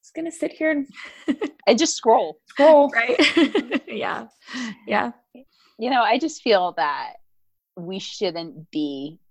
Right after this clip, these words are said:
Speaker 3: ratting other people out.
Speaker 2: Mm.
Speaker 3: I just think that, you know, you can tell people all the time it's not private. It, if you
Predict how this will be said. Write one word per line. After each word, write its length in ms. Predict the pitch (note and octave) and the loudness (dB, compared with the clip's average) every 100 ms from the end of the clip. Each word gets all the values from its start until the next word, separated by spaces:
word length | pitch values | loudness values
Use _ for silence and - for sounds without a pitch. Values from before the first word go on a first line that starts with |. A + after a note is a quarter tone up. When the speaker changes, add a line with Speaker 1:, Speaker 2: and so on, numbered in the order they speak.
| - | -14
Speaker 3:
ratting 520 | D3 D#3+ C#3 C3 C3 | -2 0 2 -2 -8
other 160 | A#2+ - | -10 -14
people 300 | C3 - - | -14 -8 -6
out. 380 | - - - - | -6 -8 -8 -2
Speaker 2:
Mm. 40 | |
Speaker 3:
I 100 | F3 | 0
just 180 | F#3 G3 | -2 -6
think 220 | G#3 G3 | -8 -2
that, 320 | F3+ E3 D#3 - _ - | 2 2 2 -4 _ -12
you 100 | G3 | -10
know, 300 | F3+ F3 F3 - _ _ _ _ _ | -6 -6 -8 -10 _ _ _ _ _
you 220 | A3 G#3+ D#4+ | -4 -2 0
can 160 | G#4+ | -2
tell 300 | A#3 - E3+ | -6 -4 -4
people 280 | F3 E3+ D#3+ | -4 -10 -4
all 140 | D3+ | -2
the 100 | C#3+ C#3+ | -2 -6
time 320 | - C#3+ C3 B2+ | -8 -8 -8 -12
it's 240 | C3+ - - | -14 -14 -8
not 360 | C#3+ C3 - | -2 0 -2
private. 500 | - B3+ A#3 D#3+ B2+ - | 0 0 0 -4 -8 -12
It, 340 | D3 D3 C#3+ - _ - | -10 -10 -10 -14 _ -16
if 160 | E3 | -12
you 100 | - | -10